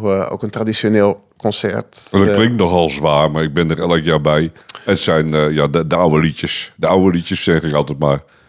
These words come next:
Speaker 1: Een beetje oud, een beetje nieuw. We hebben ook wel wat verandering aangebracht. Eh, maar met het, ja, met het orkest van Crescendo klinkt het echt waanzinnig in zo'n mooi gebouw. Eh, de status van dat gebouw is natuurlijk geweldig. Die instrumenten klinken geweldig.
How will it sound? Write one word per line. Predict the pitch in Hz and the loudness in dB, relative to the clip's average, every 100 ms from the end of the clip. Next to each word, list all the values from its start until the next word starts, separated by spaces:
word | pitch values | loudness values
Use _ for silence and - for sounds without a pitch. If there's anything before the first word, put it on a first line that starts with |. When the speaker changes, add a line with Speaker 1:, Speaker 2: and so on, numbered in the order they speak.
| - | -2
Speaker 1:
Een | 151 | 2
beetje | 160 170 | 2 2
oud, | 151 185 185 | 2 0 -2
een | 143 | -2
beetje | 147 151 147 | -2 0 0
nieuw. | 151 185 175 | 2 2 4
We | |
hebben | 139 131 | 2 2
ook | 147 | 0
wel | 123 | 0
wat | 110 | 0
verandering | - 117 156 175 175 | -2 -2 0 0 0
aangebracht. | 143 156 - 117 131 185 - - - - | 0 -2 -4 -2 -2 -2 -8 -20 -14 0
Eh, | 147 | 2
maar | 143 117 117 | 2 2 2
met | 113 113 | 0 -2
het, | 107 - | -6 -10
ja, | 73 107 | -4 0
met | 110 101 | 0 0
het | |
orkest | 80 - 120 - | -4 -2 -2 0
van | 107 | -4
Crescendo | 101 95 139 135 98 | -4 -2 0 2 0
klinkt | - 113 | 0 -4
het | 107 | -4
echt | - - | -6 -4
waanzinnig | 110 110 139 147 120 | -2 0 2 2 2
in | 113 107 | -2 0
zo'n | 135 147 | 2 2
mooi | 127 113 | 2 2
gebouw. | 107 110 131 92 87 104 101 95 | 0 0 0 0 -2 -4 0 2
Eh, | 92 90 | 2 0
de | 98 | -2
status | - 131 139 131 - | -2 0 0 -2 -6
van | 104 | -4
dat | 101 | -4
gebouw | 113 110 120 | -2 0 0
is | - | -2
natuurlijk | - - | -10 -4
geweldig. | 117 120 117 113 131 - | 2 2 2 -2 -6 -6
Die | 92 | -4
instrumenten | 104 123 123 131 147 | -4 -2 -2 -2 -2
klinken | 127 123 120 | -2 -2 -2
geweldig. | 120 117 113 117 135 160 | 0 2 2 0 -4 -8